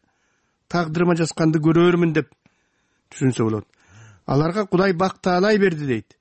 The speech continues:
Кудай жакшы жашоо турмуш берди дегенди түшүндүргөнү. Ушул эле таалай сөзүнүн бөлөк маанини билдиргени да бар. Мисалы, эки таалай сөз айтып, айыл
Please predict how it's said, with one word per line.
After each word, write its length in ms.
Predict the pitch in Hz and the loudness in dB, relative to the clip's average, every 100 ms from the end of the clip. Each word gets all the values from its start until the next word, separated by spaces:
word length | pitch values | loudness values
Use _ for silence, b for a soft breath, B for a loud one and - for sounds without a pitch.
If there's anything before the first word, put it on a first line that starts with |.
| _ _ _ _ _ _ | _ _ _ _ _ _
Кудай 300 | 143 175 190 | -2 0 0
жакшы 420 | 156 175 - 190 | 0 -4 -4 -4
жашоо 300 | 180 160 196 | -2 0 0
турмуш 360 | - 175 170 - | 0 -2 -2 0
берди 220 | 160 143 | 0 0
дегенди 360 | 151 143 127 | 0 0 0
түшүндүргөнү. 960 | 123 - - 131 123 113 120 113 107 98 - b b b b b b b b _ | -4 -6 0 2 2 0 -2 0 -2 -6 -14 b b b b b b b b _
Ушул 240 | - - 202 | -6 0 0
эле 80 | 220 | 0
таалай 340 | 226 214 220 | -2 -2 -2
сөзүнүн 380 | 196 208 233 202 | -2 -2 -2 -2
бөлөк 300 | 202 233 226 | 0 0 0
маанини 320 | 220 226 220 | 0 2 0
билдиргени 480 | 202 202 214 196 185 | 0 0 0 2 2
да 120 | 139 | 0
бар. 200 | 113 104 - b b b b b b b b b b - | -2 -6 -14 b b b b b b b b b b -4
Мисалы, 380 | 139 190 233 - | 0 2 0 0
эки 240 | 220 220 214 | -2 -2 -2
таалай 400 | 214 214 226 226 | 0 2 2 0
сөз 240 | 220 202 | 0 0
айтып, 320 | 202 190 247 - - | 0 0 -4 -8 -10
айыл 400 | 170 190 208 | -4 0 2